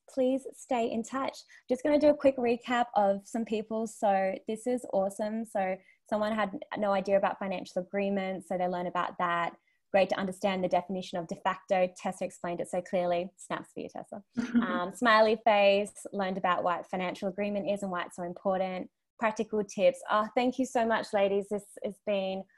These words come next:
Speaker 1: um, awesome. We hope you got lots out of it, and stay in touch. We have a Facebook group, we have Instagram, we're on all the social channels.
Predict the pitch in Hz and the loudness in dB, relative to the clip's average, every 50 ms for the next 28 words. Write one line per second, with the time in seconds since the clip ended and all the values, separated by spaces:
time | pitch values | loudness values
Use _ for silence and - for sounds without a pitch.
0 | _ _ _ _ _ _ _ - - 196 190 190 190 - - 254 269 277 277 294 | _ _ _ _ _ _ _ -6 -2 -2 -2 -2 0 6 8 10 10 10 8 6
1 | 277 262 269 285 226 285 277 285 277 294 254 - 277 - - 269 254 247 214 220 | 8 8 8 8 8 8 8 8 8 6 6 8 8 8 8 8 8 8 8 6
2 | - - 220 220 226 233 220 208 233 240 240 233 226 - - 262 277 277 277 - | 4 4 4 6 6 4 2 2 2 2 2 2 0 0 2 4 4 4 4 4
3 | - 311 311 330 339 339 330 330 - 320 320 302 - - - 269 269 233 240 247 | 4 6 6 6 6 4 2 4 6 6 6 6 6 2 2 2 2 4 4 2
4 | 240 254 247 - - 214 214 233 226 - - 240 226 226 - - 185 214 220 220 | 2 2 0 2 4 4 4 4 2 0 0 0 0 0 -2 -2 2 4 6 8
5 | 226 220 226 - - - - - - - 208 214 214 190 196 214 202 196 202 196 | 8 6 6 2 -10 -20 -20 -16 -4 2 4 4 4 4 4 4 4 6 6 4
6 | 185 - - 202 214 208 190 - - - 220 190 170 202 202 202 196 202 208 208 | 2 0 -2 -2 -2 -2 -2 -4 0 2 2 2 4 2 2 2 2 0 -2 0
7 | 202 196 214 214 214 214 214 - - - 247 247 254 208 247 247 - 214 202 214 | 2 4 6 6 6 6 4 4 6 8 10 10 10 10 8 6 8 8 8 8
8 | - 220 214 208 - 226 196 196 202 196 196 196 196 | 6 2 0 2 2 2 2 2 2 2 0 0 -2